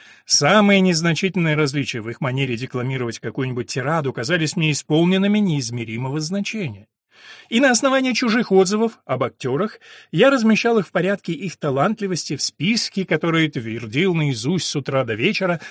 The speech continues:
так что в заключение они как бы окаменели в моем мозгу и стали досаждать мне своей неподвижностью. Впоследствии, во время пребывания моего в коллеже, заводя на уроках разговор с каким-нибудь новым другом, когда преподаватель не смотрел на меня,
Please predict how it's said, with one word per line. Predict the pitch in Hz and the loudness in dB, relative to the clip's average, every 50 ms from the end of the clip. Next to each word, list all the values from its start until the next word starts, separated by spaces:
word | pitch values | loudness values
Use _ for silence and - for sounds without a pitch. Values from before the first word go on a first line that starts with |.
| - _ - | -14 _ -2
так | 208 208 | -2 -2
что | - - 208 | 0 0 -2
в | 175 | 0
заключение | 160 190 - 185 180 - - 214 190 170 | 0 0 0 0 -2 -2 -2 -2 -2 0
они | 160 165 175 | 0 0 -2
как | - - 170 160 | -2 -4 -4 -2
бы | 151 151 156 147 - - _ | 0 0 0 0 -4 -8 _
окаменели | - 147 151 - 175 180 185 175 147 113 98 90 90 | -4 -4 -2 0 0 2 2 2 0 -2 -4 -6 -12
в | 90 | -12
моем | 95 104 117 123 123 123 | -10 -8 -4 -4 -4 -2
мозгу | 117 113 127 127 147 214 277 277 - - - - | -2 -4 -6 -6 -4 -2 -2 -2 -2 -6 -12 -6
и | - 190 | -6 -4
стали | - - 247 220 | 0 0 2 2
досаждать | 190 165 180 - - 202 180 180 214 - - - | 2 0 0 0 0 -2 -2 0 -2 -2 -2 -2
мне | 196 175 | -2 -2
своей | - - 151 165 208 202 | 0 0 -2 -2 -2 -4
неподвижностью. | 185 160 - 110 101 95 92 95 104 90 - - - - _ _ _ _ _ _ _ _ _ _ _ _ | -6 -6 -8 -10 -10 -12 -18 -16 -16 -14 -16 -16 -16 -20 _ _ _ _ _ _ _ _ _ _ _ _
Впоследствии, | - 131 - - - 175 208 240 247 220 - - - 165 131 | -2 -2 0 0 0 2 2 4 4 4 2 0 -2 -2 -2
во | 117 117 113 | -2 -2 -2
время | 117 165 214 226 202 196 | 2 2 4 4 4 4
пребывания | 175 175 175 160 160 147 170 208 202 196 175 156 | 2 0 0 2 2 4 4 4 4 4 4 4
моего | 151 156 151 147 170 175 | 4 4 4 4 2 2
в | 156 - | 0 0
коллеже, | - 156 131 135 151 185 196 147 135 123 92 - _ _ _ - | -2 -2 0 2 2 2 2 2 0 -2 -4 -6 _ _ _ -10
заводя | - 120 113 127 135 156 170 202 202 | -6 -4 -2 2 2 4 6 6 6
на | 196 185 175 | 6 6 4
уроках | 175 170 180 180 - 170 143 - | 4 4 2 2 2 0 -2 0
разговор | 151 160 151 135 156 165 165 180 170 139 110 | 0 0 0 2 2 2 4 6 4 4 2
с | - | -2
каким-нибудь | - - 107 - 147 156 170 165 151 143 143 - | -10 -12 -8 -2 0 2 2 2 2 0 0 0
новым | 147 151 160 139 127 131 127 | 0 0 0 0 0 -2 -4
другом, | 147 190 269 269 233 247 220 196 | -2 -2 -2 0 2 2 2 4
когда | 170 165 143 143 139 139 135 | 4 2 0 2 2 0 0
преподаватель | - 135 139 135 156 139 156 143 117 - 131 120 | 0 -4 -4 -4 0 2 2 2 2 0 -2 -4
не | 135 135 | -2 -2
смотрел | - - 156 143 135 123 113 104 | -2 -2 -2 -2 -2 -4 -6 -6
на | 104 107 | -4 -6
меня, | 113 113 104 95 95 | -6 -6 -8 -10 -12